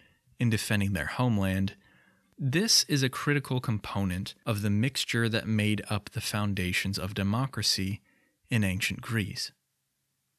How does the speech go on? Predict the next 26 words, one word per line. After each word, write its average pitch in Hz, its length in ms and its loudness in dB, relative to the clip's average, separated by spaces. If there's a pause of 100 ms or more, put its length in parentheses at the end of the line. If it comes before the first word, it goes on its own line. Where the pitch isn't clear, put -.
(640)
Before 160 320 2
things 143 280 2
get 123 240 0
too 113 260 4
heady, 90 400 2
though, 85 360 -2 (280)
one 127 240 2
more 123 180 4
note 101 400 0
about 107 380 -2
the 101 100 -4
rowers. 95 580 -4 (960)
While 123 220 2
many 147 360 2
Greek 127 300 2
citizens 110 600 2
took - 240 -4
part 104 320 -2
in 107 200 0
pulling 104 480 -2
an 98 180 0
oar 131 420 0
on 117 240 0
board 110 220 2
a 98 40 0
trireme, 107 680 2